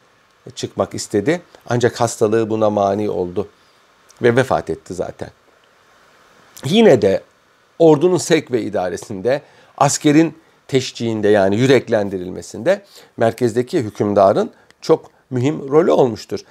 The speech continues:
Mesela Osmanlı Devleti'nin kazandığı son zafer olan bin sekiz yüz doksan yedi Osmanlı-Yunan Harbi'nde zamanın padişahı Sultan ikinci Abdülhamit'in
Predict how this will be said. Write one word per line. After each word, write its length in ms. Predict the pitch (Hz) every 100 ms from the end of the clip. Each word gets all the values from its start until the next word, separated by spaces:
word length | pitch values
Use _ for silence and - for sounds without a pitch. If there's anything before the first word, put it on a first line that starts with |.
| _ -
Mesela 420 | 123 135 131 113
Osmanlı 480 | 123 - 180 262 156
Devleti'nin 420 | 120 110 104 107
kazandığı 640 | - 101 104 107 107 101 - -
son 300 | - 220 180
zafer 340 | 113 98 127
olan 320 | 104 92 92 - _ - - 143
bin 100 | 139
sekiz 420 | 135 131 170 120
yüz 140 | 107
doksan 340 | 113 110 - 110
yedi 240 | 110 110
Osmanlı-Yunan 1400 | - 107 - 147 131 107 90 _ _ - 113 135 143 156
Harbi'nde 640 | 90 87 90 85 90 156 - _ - _
zamanın 420 | 131 135 143 165
padişahı 580 | 117 92 92 - 82 90
Sultan 320 | 104 - 101
ikinci 320 | 101 123 123
Abdülhamit'in 680 | - 104 98 92 92 196